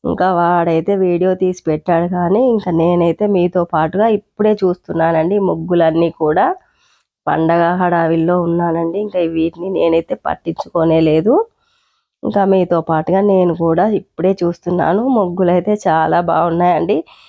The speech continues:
అసలు కళ్ళు తిప్పుకోవాలనిపించట్లేదండి, అంత బాగా వేశారండి వాకిళ్ళలో. ఉమ్, ఇంకా మీకు ఎలాగా అనిపిస్తున్నాయండి? మీ సంక్రాంతి పండగ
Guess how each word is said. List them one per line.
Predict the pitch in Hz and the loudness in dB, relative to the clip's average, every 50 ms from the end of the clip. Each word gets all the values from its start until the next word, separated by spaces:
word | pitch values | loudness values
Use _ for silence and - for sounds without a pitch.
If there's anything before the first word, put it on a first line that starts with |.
| - - _ _ _ | -20 -20 _ _ _
అసలు | - - - 196 196 196 | -6 -4 -2 -2 -2 -2
కళ్ళు | - 165 151 170 175 190 208 | -2 -2 0 0 0 0 0
తిప్పుకోవాలనిపించట్లేదండి, | 208 - 190 - - _ 180 - 202 190 190 196 190 190 190 190 190 196 190 190 - 196 190 190 - 185 185 185 185 185 190 175 180 | 0 -2 -4 -6 -4 _ -6 -2 0 0 2 2 2 2 0 0 -2 -4 -4 -2 -2 -2 -4 -2 0 0 0 2 2 0 0 0 0
అంత | 185 180 160 165 170 - - 147 | -2 0 -2 -2 -4 -2 -2 -2
బాగా | 156 175 160 160 170 180 214 | 0 0 0 0 2 2 2
వేశారండి | 220 220 214 208 - 214 202 196 202 208 202 196 190 | 2 0 0 0 0 0 2 2 2 0 0 0 2
వాకిళ్ళలో. | 180 165 160 165 - 175 175 175 160 170 208 269 359 370 - _ _ _ _ _ _ _ _ _ _ _ _ _ _ _ | 2 0 0 -2 -2 -2 0 0 2 2 2 0 0 -2 -6 _ _ _ _ _ _ _ _ _ _ _ _ _ _ _
ఉమ్, | - - 170 165 185 185 - - - - - 180 | -8 -6 -4 -2 -2 -2 -4 -4 -6 -4 -2 0
ఇంకా | 180 170 170 - - 165 165 165 170 165 175 180 - _ _ _ _ _ _ _ _ _ _ _ _ _ _ _ _ _ _ _ _ _ _ _ _ _ _ _ _ _ _ _ _ _ _ _ _ _ _ _ | 0 0 0 0 0 0 0 2 0 0 -2 -4 -8 _ _ _ _ _ _ _ _ _ _ _ _ _ _ _ _ _ _ _ _ _ _ _ _ _ _ _ _ _ _ _ _ _ _ _ _ _ _ _
మీకు | - - 262 269 262 254 | 0 0 0 0 0 0
ఎలాగా | 247 247 240 233 226 226 226 | 2 2 2 2 2 2 0
అనిపిస్తున్నాయండి? | 214 214 208 214 214 208 - - 196 196 196 196 190 196 196 196 190 | 0 0 0 -2 -4 -4 -2 -2 0 2 2 2 2 0 0 0 2
మీ | 190 190 196 214 | 2 2 2 2
సంక్రాంతి | 226 - 214 208 202 202 202 196 196 190 202 | 2 0 0 -2 0 0 0 0 0 -2 -2
పండగ | - 185 165 170 175 180 | -2 -2 -2 0 0 0